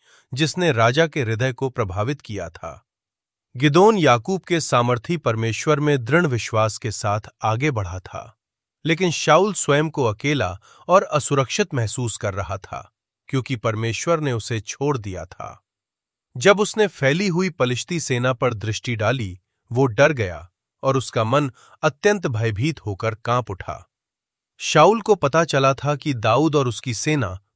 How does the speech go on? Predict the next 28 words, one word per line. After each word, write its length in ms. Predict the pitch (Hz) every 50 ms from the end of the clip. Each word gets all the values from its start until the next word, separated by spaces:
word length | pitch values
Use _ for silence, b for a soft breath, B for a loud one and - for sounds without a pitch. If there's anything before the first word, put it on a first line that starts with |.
| _ -
पलिश्तियों 480 | 139 147 151 - - - 185 180 165 143
के 140 | - 120
साथ 300 | 101 - - 113 104 104
थी 440 | 104 _ - - 98 85 76 - _ _ _ _ _ _ _ _ _ _
और 140 | 127 135 135
उसे 200 | 127 - 135 120
लगा 420 | 110 117 127 143 131 110 98 b b b b b b -
कि 100 | - 165
यिशै 420 | 147 135 147 135 - - 208 208
का 140 | - 170 139
पुत्र 380 | 117 - 165 160 - 247 180 - -
इस 180 | 180 156 - 151
अवसर 320 | 131 113 - - 151 143
का 140 | - - 120
लाभ 300 | 107 104 104 107 107 101
उठाकर 540 | 104 98 - 143 156 151 - 117 95 87 b b b b b b
उस 200 | 170 165 - -
पर 180 | - 208 196 165
किए 300 | - - 147 143 135 127
गए 180 | 131 127 135
अत्याचार 640 | 139 - 113 - - 113 104 98 - 113 104 107 98
का 160 | - 123 123
प्रतिशोध 640 | - - 107 92 - 101 - - 127 131 135 107 101
लेगा। 480 | 95 95 92 87 - 80 76 - _ _ _ _ _ _ _ _ _ _ _ 156
वो 120 | 175 208
अत्यंत 440 | 202 170 - - 202 202 196 165 151
दुखी 340 | 120 113 104 - - 117 101
था। 360 | - - - 90 - _